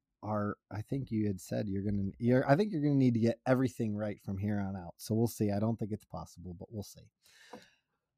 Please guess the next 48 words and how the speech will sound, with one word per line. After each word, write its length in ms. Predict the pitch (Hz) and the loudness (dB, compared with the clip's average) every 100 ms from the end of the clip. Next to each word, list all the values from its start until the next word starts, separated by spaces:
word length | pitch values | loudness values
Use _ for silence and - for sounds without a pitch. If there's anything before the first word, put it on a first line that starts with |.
| _ _ _ _ _ _ _ _ | _ _ _ _ _ _ _ _
All 80 | 214 | 12
right. 180 | 226 208 | 12 12
So 120 | 220 - | 8 6
on 240 | 208 277 | 8 10
to 60 | 269 | 12
Wayne. 540 | 233 226 220 214 202 135 - - - 143 _ _ _ _ - _ - | 12 10 12 10 8 4 -8 -16 -14 -14 _ _ _ _ -20 _ 2
Wayne, 640 | 151 196 214 220 214 175 _ - | 12 12 12 12 10 6 _ 6
uh, 560 | 156 156 151 151 151 - - - | 10 12 12 12 10 6 -12 -8
you 200 | 143 139 | 2 4
know, 260 | 120 110 - | 6 2 2
we've 220 | 143 135 | 4 8
had 140 | 147 | 8
a 40 | 139 | 8
lot 220 | 131 151 | 8 8
of 140 | 147 | 6
predictable 520 | - 107 123 - 113 | 4 2 2 4 2
picks 380 | 113 - 101 - | 2 2 -2 -4
here, 220 | 101 98 | -8 -6
but 160 | 92 - | -4 0
Wayne 240 | 147 160 | 6 8
is 160 | 156 120 | 8 8
most 280 | 139 175 - | 6 6 8
thankful 440 | 156 151 - 143 | 6 6 4 0
for 160 | - 110 | 2 -2
his 340 | - 247 262 | 2 2 2
keeper. 540 | - - 101 - 95 98 - - | -2 -4 -4 -4 -8 -8 -14 6
Wayne 160 | 220 294 | 10 10
was 120 | 220 | 12
very 160 | 233 139 | 12 10
grumpy 500 | 107 131 123 120 107 | 10 10 10 4 2
when 160 | 104 | 0
I 140 | 101 98 | 0 -2
asked 340 | 92 - - | -4 -6 -8
this 160 | 92 - | -8 -4
question 500 | 104 95 - 107 107 | -4 -2 -2 0 0
because 240 | 104 101 | 0 0
he 80 | 104 | -2
said, 220 | - 107 | -2 -2
"How 160 | 113 156 | 2 4
am 80 | |
I 80 | 160 | 4
supposed 260 | - 147 - | 4 0 0
to 60 | |
be 100 | 131 | 2
thankful? 540 | 123 - 135 123 - 131 | 4 4 4 2 2 2
I'm 160 | 104 | 2
out 180 | 101 147 | 6 8
of 120 | 147 | 8